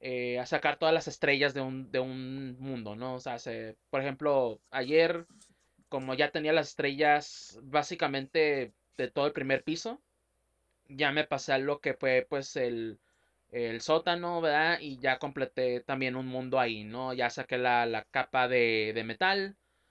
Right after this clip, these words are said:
¿verdad? Este, todo eso, entonces ya, ya, ya completé varios niveles ahí también. Am, pero, por ejemplo, Sunshine sí le quería continuar porque, pues, es-, ese juego, a pesar de lo que <laughs> diga Gus, a mí me gusta mucho,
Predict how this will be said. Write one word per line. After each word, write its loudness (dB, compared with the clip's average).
¿verdad? -4
Este, -6
todo 0
eso, 2
entonces -8
ya, 4
ya, 0
ya 2
completé -4
varios 0
niveles -2
ahí -4
también. -8
Am, -8
pero, 0
por 6
ejemplo, 4
Sunshine 2
sí 0
le 6
quería 4
continuar 0
porque, -6
pues, -10
es-, -6
ese -6
juego, 6
a 4
pesar 0
de 2
lo 0
que -4
<laughs> -4
diga 2
Gus, 8
a 4
mí -4
me 2
gusta -2
mucho, -10